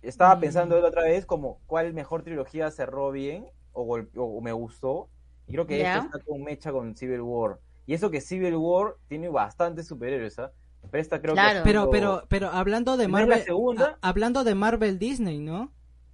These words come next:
Speaker 1: Claro, de Marvel,
Speaker 3: Sí.
Speaker 1: obviamente.
Speaker 2: O sea, ma-, o sea, hablando del, del
Speaker 3: Mm.
Speaker 2: di-, del M C U, ¿no? O sea, del, del
Speaker 1: Sí, de,
Speaker 2: universo
Speaker 1: o sea, de,
Speaker 2: Porque,
Speaker 1: claro, de
Speaker 2: porque
Speaker 1: Marvel.
Speaker 2: si hablo de mejores trilogías, yo creo que la trilogía de Tobey es mucho mejor, ¿ah?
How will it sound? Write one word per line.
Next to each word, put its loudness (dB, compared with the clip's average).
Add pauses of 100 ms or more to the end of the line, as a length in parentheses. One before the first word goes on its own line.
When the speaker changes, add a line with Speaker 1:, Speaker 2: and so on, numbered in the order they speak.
Speaker 1:
Claro, 8
de 2
Marvel, -2
Speaker 3:
Sí. -6
Speaker 1:
obviamente. -8
Speaker 2:
O -10
sea, 2
ma-, -6
o -6
sea, 0
hablando 2
del, -2
del -4
Speaker 3:
Mm. -6
Speaker 2:
di-, -2
del -2
M -2
C -2
U, -2
¿no? -14 (220)
O -20
sea, -12
del, -12
del -8
Speaker 1:
Sí, 0
de, 4
Speaker 2:
universo 6
Speaker 1:
o -2
sea, 6
de, 2 (560)
Speaker 2:
Porque, - (180)
Speaker 1:
claro, 4
de 0
Speaker 2:
porque 4
Speaker 1:
Marvel. 2
Speaker 2:
si 2
hablo 2
de 4
mejores -2
trilogías, -2
yo -6
creo -6
que -6
la -2
trilogía -6
de -4
Tobey -4
es -2
mucho -8
mejor, -12
¿ah? -16